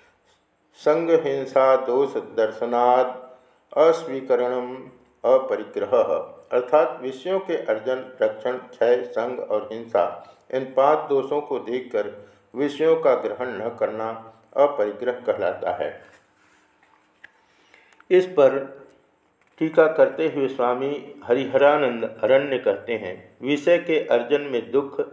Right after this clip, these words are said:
रक्षण में दुख, क्षय होने से दुख, संग करने से संस्कार जनित दुख तथा विषय ग्रहण से अवश्यंभावी हिंसा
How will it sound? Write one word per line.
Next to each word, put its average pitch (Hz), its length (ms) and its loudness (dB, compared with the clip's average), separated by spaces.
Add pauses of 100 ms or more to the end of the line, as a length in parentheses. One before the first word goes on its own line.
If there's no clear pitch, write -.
(200)
रक्षण 135 480 0
में 113 220 -4
दुख, 127 300 -6 (460)
क्षय 160 320 2
होने 139 240 -2
से 101 180 -8
दुख, 117 360 -6 (480)
संग 160 260 2
करने 131 460 2
से 135 180 -4
संस्कार 117 720 0
जनित 107 240 -6
दुख 123 340 -4 (460)
तथा 131 220 4
विषय 123 380 2
ग्रहण 127 300 -2
से 113 340 -2
अवश्यंभावी 110 880 -2
हिंसा 113 600 0